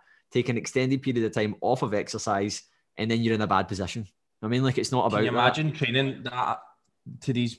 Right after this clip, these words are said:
Speaker 2: to the people that might be thinking that or might be experiencing that now? Can you imagine doing that amount of exercise in the gym, two sessions a day for
Speaker 1: I
Speaker 2: five
Speaker 1: know.
Speaker 2: days a week?
Speaker 1: I know.
Speaker 2: Do you know what I mean? It's not gonna last.
Speaker 1: I know. And I
Speaker 2: So
Speaker 1: think
Speaker 2: how the
Speaker 1: that's
Speaker 2: heck, like, what makes you think that you're gonna be able to manage that at home?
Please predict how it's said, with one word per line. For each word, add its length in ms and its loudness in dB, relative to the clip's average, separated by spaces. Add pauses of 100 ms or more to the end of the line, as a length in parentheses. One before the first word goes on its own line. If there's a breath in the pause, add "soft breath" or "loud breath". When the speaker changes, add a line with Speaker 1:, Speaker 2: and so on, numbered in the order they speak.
(160)
Speaker 2:
to 240 4
the 120 -4
people 320 0
that 120 0
might 220 2
be 80 0
thinking 360 -2
that 140 4
or 80 2
might 300 -2
be 200 -6
experiencing 600 -8
that 80 -2
now? 200 0 (380 loud breath)
Can 120 -2
you 100 4
imagine 680 2 (400)
doing 280 4
that 380 2
amount 200 0
of 80 -2
exercise 500 -2
in 140 -2
the 80 0
gym, 260 -2 (140)
two 200 4
sessions 380 0
a 60 0
day 320 -6 (320)
for 120 -2
Speaker 1:
I 60 -8
Speaker 2:
five 160 4
Speaker 1:
know. 60 -2
Speaker 2:
days 160 -2
a 20 -4
week? 260 -6 (200)
Speaker 1:
I 20 -6
know. 60 -4
Speaker 2:
Do 0 -
you 20 -2
know 60 0
what 80 0
I 60 -4
mean? 120 2
It's 160 -4
not 220 2
gonna 200 -2
last. 460 -2 (280)
Speaker 1:
I 80 -4
know. 280 0
And 100 0
I 60 6
Speaker 2:
So 80 2
Speaker 1:
think 180 6
Speaker 2:
how 120 6
the 60 8
Speaker 1:
that's 140 2
Speaker 2:
heck, 200 -4
like, 260 4
what 220 2
makes 220 0
you 60 2
think 240 -2
that 60 -6
you're 100 0
gonna 240 -4
be 140 -6
able 100 -6
to 60 -8
manage 300 -4
that 220 -2
at 80 -10
home? 340 -4